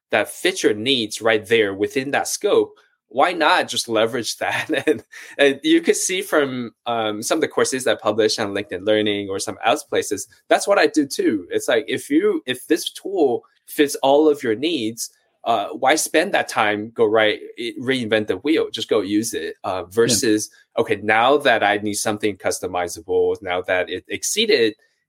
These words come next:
Speaker 1: its capability, then you're faced with the, the agenda of whether I enhance this tool or I go out and find something else and,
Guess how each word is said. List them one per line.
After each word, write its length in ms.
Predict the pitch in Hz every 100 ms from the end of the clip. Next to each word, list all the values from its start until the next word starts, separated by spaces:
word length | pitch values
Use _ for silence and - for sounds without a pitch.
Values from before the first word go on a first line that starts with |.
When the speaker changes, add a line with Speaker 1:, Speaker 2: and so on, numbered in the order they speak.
| _
Speaker 1:
its 260 | 107 101
capability, 520 | - 113 107 110 104 101
then 180 | 135
you're 120 | 151 -
faced 340 | - 117 113
with 180 | 107 -
the, 320 | 104 95 95 _ -
the 180 | 107 87
agenda 460 | 107 110 98 101 95 98
of 280 | 95 92 -
whether 400 | 117 113 110 107
I 140 | 98 101
enhance 640 | 92 - 151 170 185 - - _ _ _
this 200 | 117 135
tool 420 | - 147 92 113 _ _ -
or 400 | 156 156 127 -
I 120 | 104
go 260 | 95 107
out 320 | 98 98 104 104
and 120 | 90
find 220 | 107 98
something 360 | - 98 92 90
else 280 | 90 90 -
and, 220 | 85